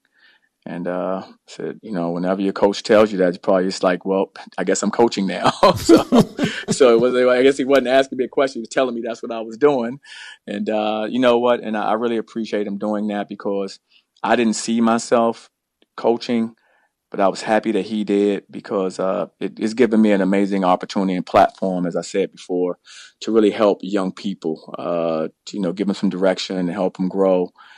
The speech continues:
Speaker 1: And we all need people to do that in our lives. And, uh, I was fortunate to have coaches and family members do that for me. And all I'm trying to do is do the same thing for the young people I have a chance to, to impact on a daily basis.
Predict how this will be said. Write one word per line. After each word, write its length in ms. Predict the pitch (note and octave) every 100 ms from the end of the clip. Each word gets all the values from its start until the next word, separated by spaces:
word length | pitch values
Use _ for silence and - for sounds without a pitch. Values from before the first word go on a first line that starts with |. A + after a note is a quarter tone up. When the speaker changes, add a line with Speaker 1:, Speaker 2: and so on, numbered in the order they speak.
| - -
Speaker 1:
And 140 | B2
we 60 | D3
all 200 | C#3+ C3+
need 260 | B2 A2+
people 220 | A#2 G2+ G2
to 60 |
do 200 | F#2 G#2
that 180 | G2+ F2
in 140 | F2 F2+
our 160 | F2
lives. 420 | F#2+ G2 E2+ -
And, 220 | E2+ E2+ F2
uh, 40 |
I 160 | F2 G2
was 140 | G2+
fortunate 380 | - G#2 F#2+ F#2+ F#2+
to 80 |
have 160 | F#2 - -
coaches 500 | - G2+ F#2+ G2 F#2
and 160 | F2 - -
family 280 | G2 F#2+ F#2
members 260 | F#2+ F2+ F2
do 100 | G2
that 180 | F2 -
for 80 |
me. 320 | F2+ F#2 F#2+ - - - - -
And 80 | A2
all 160 | A2
I'm 80 | G#2
trying 340 | - F#2+ F2+
to 80 | F2+
do 60 | F#2
is 80 | G2+
do 80 |
the 80 | F2
same 300 | - F2 E2+
thing 160 | F2+ E2+
for 80 | D#2+
the 80 | E2
young 160 | E2
people 320 | D#2+ F2 -
I 80 | E2
have 100 | E2
a 60 | E2
chance 320 | - D#2 D2+ -
to, 200 | D#2+ C#2+ -
to 120 | E2
impact 380 | E2 - D2 E2+
on 80 | D2+
a 60 |
daily 300 | D2+ D2 D2
basis. 480 | C#2+ C2 - -